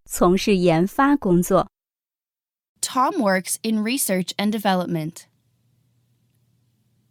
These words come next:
Speaker 2: Tom works in research and development.
Speaker 1: 我的电脑昨天坏了。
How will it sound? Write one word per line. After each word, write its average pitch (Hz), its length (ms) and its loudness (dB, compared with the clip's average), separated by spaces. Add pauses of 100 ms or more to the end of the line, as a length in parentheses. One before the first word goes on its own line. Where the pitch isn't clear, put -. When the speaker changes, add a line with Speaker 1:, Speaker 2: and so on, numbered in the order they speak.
(180)
Speaker 2:
Tom 285 400 -2
works 190 420 0
in 220 220 -2
research 214 520 -2
and 208 160 -2
development. 180 760 -4 (2000)
Speaker 1:
我 185 220 4
的 185 120 0
电 254 300 2
脑 151 280 -4 (120)
昨 160 320 0
天 240 260 -2
坏 247 400 0
了。 - 220 -4